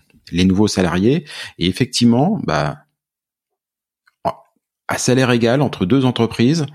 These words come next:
s'il y en a une qui vous offre une couverture santé assez béton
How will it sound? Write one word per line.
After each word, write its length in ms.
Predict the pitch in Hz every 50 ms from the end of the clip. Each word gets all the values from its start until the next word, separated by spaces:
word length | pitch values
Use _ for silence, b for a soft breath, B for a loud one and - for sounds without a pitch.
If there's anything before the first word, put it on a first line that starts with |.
| B B B B B B B B B B
s'il 220 | - - - 90 98
y 20 |
en 80 | 98 101
a 80 | 104
une 160 | 117 143 156
qui 140 | 147 - 107
vous 200 | 95 98 101 107
offre 220 | 123 123 - - 101
une 80 | 95
couverture 420 | 92 - 107 117 107 - - 107 -
santé 300 | - 110 101 - 101 98
assez 200 | 92 - 113 117
béton 400 | 117 104 - - 117 131 185